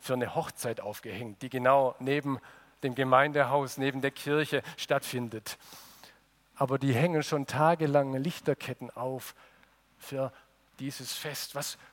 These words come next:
muss das kosten? Was müssen da Menschen beschäftigt sein, bis diese Lichterketten alle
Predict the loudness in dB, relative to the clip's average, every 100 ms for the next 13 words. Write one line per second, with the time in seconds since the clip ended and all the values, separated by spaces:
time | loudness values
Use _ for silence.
0 | -8 -6 -2 -2 -2 -6 -8 -6 -6 -8
1 | -12 -12 _ -10 0 0 0 -2 6 8
2 | 8 2 2 -4 0 2 4 2 2 -8
3 | 0 4 4 2 -8 -6 -6 -2 0 2
4 | 2 0 -2 -2 0 2 2 2 0 4
5 | 2 2 -8 -20 _ 2 4 4 2